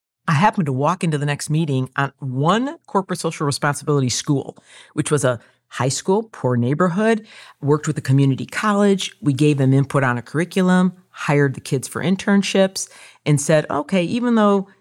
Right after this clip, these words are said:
in parallel you can get an associate degree at this high school, we might hire you for a few jobs." But ninety-five percent of our jobs require a college degree. Lo and behold, these people have great skill, we find. And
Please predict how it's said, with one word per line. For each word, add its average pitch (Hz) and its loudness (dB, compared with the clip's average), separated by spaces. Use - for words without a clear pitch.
in 156 2
parallel 220 2
you 165 2
can 160 -2
get 147 2
an 139 2
associate 214 -2
degree 180 0
at 170 -2
this 135 -4
high 208 0
school, 190 0
we 285 -2
might 254 2
hire 143 0
you 123 -4
for - -8
a 123 -10
few - -12
jobs." - -8
But 226 2
ninety-five 147 0
percent - -10
of - -14
our 62 -8
jobs - -6
require - -6
a - -12
college - -8
degree. - -16
Lo 120 0
and 180 0
behold, 151 -2
these 180 0
people 120 -2
have 110 0
great 120 0
skill, 302 -2
we 147 0
find. 117 -4
And 147 2